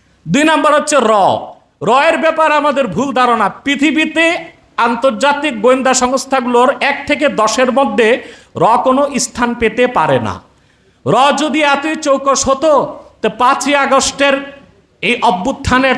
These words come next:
তথ্যটা শেখ হাসিনা কি দিতে পারে নাই কেন? এটা কোনো আন্তর্জাতিক মানের গোয়েন্দা সংস্থা আমি মনে করি না। তবে আমাদের ঐতিহাসিক পরীক্ষিত শত্রু ভারত, এটা মনে রাখতে হবে। অনেকে বলে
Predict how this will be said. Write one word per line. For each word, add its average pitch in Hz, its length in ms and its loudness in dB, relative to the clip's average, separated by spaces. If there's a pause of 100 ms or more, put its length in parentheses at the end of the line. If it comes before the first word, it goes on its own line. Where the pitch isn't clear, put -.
তথ্যটা 247 520 0
শেখ 226 300 -2
হাসিনা 240 400 0
কি 240 120 -2
দিতে 214 280 0
পারে 233 280 2
নাই 247 160 2
কেন? 254 260 2 (1600)
এটা 208 220 0
কোনো 262 200 2
আন্তর্জাতিক 254 680 0
মানের 240 300 0
গোয়েন্দা 240 300 2
সংস্থা 233 360 0
আমি 226 120 0
মনে 220 240 2
করি 208 260 2
না। 143 160 0
তবে 190 360 0
আমাদের 208 420 2
ঐতিহাসিক 233 600 0 (100)
পরীক্ষিত 208 480 -2
শত্রু 190 460 -2
ভারত, 180 440 0
এটা 170 200 0
মনে 147 220 2
রাখতে 127 300 -2
হবে। 104 260 -4 (1300)
অনেকে 311 400 4
বলে 277 480 2